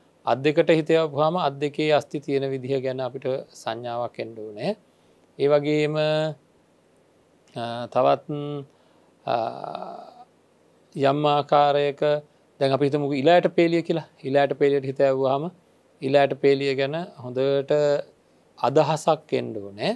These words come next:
අ, අපි එක තැනකට චුට්ටක් වැඩිපුර වෙලා හිත යොමු කරමු. උකුල් ඇටයට හිත යොමු කරන්න. හරි.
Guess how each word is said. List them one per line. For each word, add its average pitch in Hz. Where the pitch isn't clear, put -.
අ, 127
අපි -
එක 143
තැනකට 180
චුට්ටක් 170
වැඩිපුර 147
වෙලා 143
හිත 131
යොමු 127
කරමු. 143
උකුල් 214
ඇටයට 202
හිත 175
යොමු 170
කරන්න. 160
හරි. 151